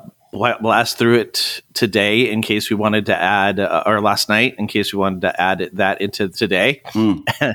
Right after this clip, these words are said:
Speaker 1: And, uh, <clears throat> Matt goes, "Instead of that, can you wa-, can we watch American Vandal?" Which is my, my geek, weekly geekery this week.
Speaker 2: Oh, nice.
Speaker 1: Um,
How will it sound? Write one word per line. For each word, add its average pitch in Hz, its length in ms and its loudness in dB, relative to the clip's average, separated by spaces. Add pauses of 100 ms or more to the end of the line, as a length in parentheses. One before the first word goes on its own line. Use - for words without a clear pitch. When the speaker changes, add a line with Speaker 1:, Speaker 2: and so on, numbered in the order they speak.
Speaker 1:
And, 127 280 0 (500)
uh, 113 140 2 (240)
<clears throat> 143 360 0 (260)
Matt 117 240 0
goes, 117 220 2
"Instead 165 420 -2
of 226 100 -2
that, 143 320 0
can 120 160 -2
you 120 120 4
wa-, 127 140 4 (100)
can 131 120 0
we 127 60 2
watch 143 320 2
American 113 420 2
Vandal?" 110 440 2
Which 113 200 2
is 107 200 0
my, 104 540 2 (340)
my 98 300 0
geek, 87 340 -10 (400)
weekly 104 400 -2
geekery 92 360 -4
this 87 180 -6
week. - 240 -10 (160)
Speaker 2:
Oh, 123 220 2
nice. 104 220 0
Speaker 1:
Um, 92 180 -2